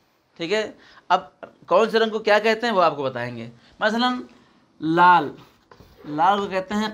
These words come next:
किरमिज, किरमिज, और सुर्ख भी कहते हैं। दोनों लफ्ज़ है इस्तेमाल होता है लाल और लाल के लिए, किरमिज और सुर्ख दोनों लफ्ज़ आता है। इस तरीके से पीला, पीले के लिए कहते हैं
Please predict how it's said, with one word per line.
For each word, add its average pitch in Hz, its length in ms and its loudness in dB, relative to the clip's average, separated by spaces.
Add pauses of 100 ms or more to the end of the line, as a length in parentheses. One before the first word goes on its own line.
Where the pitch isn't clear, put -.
(160)
किरमिज, 175 680 -2 (1400)
किरमिज, 175 1120 -2 (140)
और 202 300 -4 (320)
सुर्ख 277 340 -2
भी 202 180 4
कहते 151 320 -2
हैं। 131 200 -4
दोनों 180 300 -2
लफ्ज़ 190 240 -2
है 185 300 -2 (220)
इस्तेमाल 156 360 -2
होता 156 220 -2
है 202 220 -2
लाल 160 340 2
और 151 260 -2 (360)
लाल 156 220 -2
के 160 100 -10
लिए, 214 120 -4 (180)
किरमिज 175 340 0
और 190 140 2
सुर्ख 226 300 -4
दोनों 147 260 -2
लफ्ज़ 127 120 -4
आता 120 220 -8
है। 110 80 -14
इस - 840 -20
तरीके 226 220 -2
से 262 120 2 (420)
पीला, 226 360 2 (2000)
पीले 202 100 2
के 233 100 2
लिए 240 100 0
कहते 233 180 -2
हैं 254 100 0